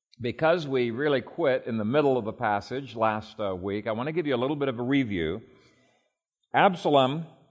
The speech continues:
can often be a man or a woman whom leadership of the church has highly invested in,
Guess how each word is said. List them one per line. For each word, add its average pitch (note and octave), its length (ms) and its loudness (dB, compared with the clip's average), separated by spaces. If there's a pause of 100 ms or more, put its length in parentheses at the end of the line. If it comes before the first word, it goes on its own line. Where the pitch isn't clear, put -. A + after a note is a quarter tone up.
can C3+ 140 0
often F#3 420 4
be A#2 360 4
a G#2+ 120 -2
man C#3 380 2
or D#3+ 100 2
a C#3 80 6
woman B2+ 460 2
whom A#2+ 440 -2
leadership E3 720 0
of C#3+ 100 -6
the C3+ 80 -8
church A#2+ 480 -4
has B2+ 220 -2
highly F#3 540 2
invested A#2+ 680 -4
in, C2 300 -8